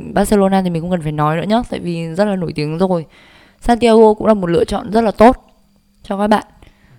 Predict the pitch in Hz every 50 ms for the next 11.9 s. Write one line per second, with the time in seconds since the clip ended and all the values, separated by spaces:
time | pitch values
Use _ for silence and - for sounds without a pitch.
0 | _ _ _ - 165 165 160 156 160 165 175 190 185 185 170 156 - - 160 156
1 | 147 151 160 180 202 208 - - - - - 170 202 226 226 190 - 185 180 180
2 | 175 170 160 147 - - - _ _ _ _ _ _ _ _ _ _ _ _ -
3 | - - 156 147 139 - 170 170 175 175 175 175 151 147 151 165 175 175 165 156
4 | 175 - - 170 156 147 160 156 - - 151 156 160 160 - - - 185 175 170
5 | 175 175 170 165 180 190 - - 185 165 139 - - - - - - - - -
6 | - _ _ - - _ - - - - - - - - - 190 190 196 196 190
7 | 180 233 269 262 220 185 170 165 170 170 170 165 160 151 165 170 180 190 190 233
8 | 240 214 175 156 160 170 170 175 185 185 185 170 - - - - - - - -
9 | 185 180 - - - - - - - - - - - - - _ _ _ - 202
10 | 208 202 196 185 170 160 160 156 156 156 156 160 175 180 185 185 190 185 185 185
11 | 180 180 185 190 190 190 185 - - - - 196 190 190 185 185 180